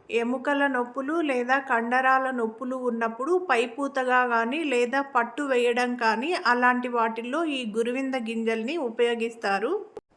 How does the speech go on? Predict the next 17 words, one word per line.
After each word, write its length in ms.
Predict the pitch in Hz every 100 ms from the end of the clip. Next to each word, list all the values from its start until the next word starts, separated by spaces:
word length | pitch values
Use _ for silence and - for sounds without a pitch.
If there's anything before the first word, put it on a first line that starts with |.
| _ -
వీటిని 540 | 269 269 240 240 302
బాగా 480 | 269 226 233 254 277
నానబెట్టి 960 | 240 220 254 269 254 240 - 339 440 302
బాగా 420 | 240 220 247 262
అరగదీసి 1120 | 262 220 226 254 269 247 247 247 349 440 339 262
నున్నగా 560 | 247 240 247 262 269
పేస్ట్ 560 | 269 240 233 269 - 262
లాగా 320 | 247 226 262
తయారు 520 | 269 247 233 240 240
చేసి 260 | 226 220 339
ఒక 220 | 294 269
పట్టులాగా 760 | 262 247 226 269 262 247 254 262
వేస్తారు. 680 | 214 214 233 226 202 311 -
చాలా 280 | 269 247 254
బంకగా 800 | 220 220 233 247 262 254 311 392 - _ 247
పట్టుకుంటుంది 760 | 240 247 277 269 262 226 220
ఇది. 460 | 214 202 285 427